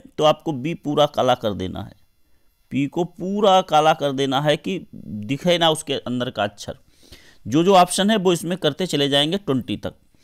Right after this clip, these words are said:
इधर आपको जो पेपर मिलेगा, उसका सीरीज, प्रश्न पत्र का सीरीज, मान लीजिए उसका सीरीज आपका,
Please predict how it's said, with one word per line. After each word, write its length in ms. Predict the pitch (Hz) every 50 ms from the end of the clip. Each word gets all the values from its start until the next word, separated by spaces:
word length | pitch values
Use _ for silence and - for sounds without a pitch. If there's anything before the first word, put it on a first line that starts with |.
| - - - _ _ - -
इधर 260 | 131 135 190 214 214
आपको 320 | 202 202 196 - - 220
जो 260 | 208 202 220 220 220 190 - _ _ -
पेपर 280 | 156 160 160 220 190
मिलेगा, 440 | 190 180 165 156 151 143 151 185 196
उसका 300 | - - 143 - - 185
सीरीज, 480 | 185 - - 143 143 143 147 127 95 90
प्रश्न 300 | - - 175 - 175 156
पत्र 300 | - 175 - - - 165
का 140 | - 175
सीरीज, 480 | 180 175 - 135 120 117 120 113 92 101
मान 260 | 98 101 120 143 170
लीजिए 440 | 196 190 175 156 143 156 165 170 - _ _ _ - - - -
उसका 340 | - 151 - - - 180 180
सीरीज 500 | 175 - - 147 143 135 151 185 185 170
आपका, 580 | 160 156 151 - _ - 151 156 165 175 196